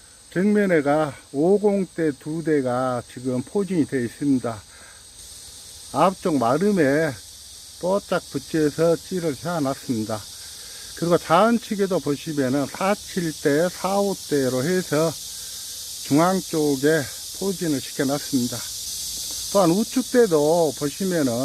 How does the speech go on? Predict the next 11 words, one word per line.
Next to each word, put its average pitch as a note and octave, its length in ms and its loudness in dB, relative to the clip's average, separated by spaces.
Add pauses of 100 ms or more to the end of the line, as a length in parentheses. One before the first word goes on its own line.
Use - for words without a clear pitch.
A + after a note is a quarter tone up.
사칠 - 1400 -4 (120)
대, C#3 180 2
사오 G3 500 2 (160)
대, E3 320 2
사이 G#3 500 0 (160)
대 C3 160 2 (1000)
이렇게 D#3+ 360 -2
해서 D#3+ 380 0 (240)
전체적으로 D3+ 680 0
대편성을 D#3 580 -2
끝냈습니다. D3 720 0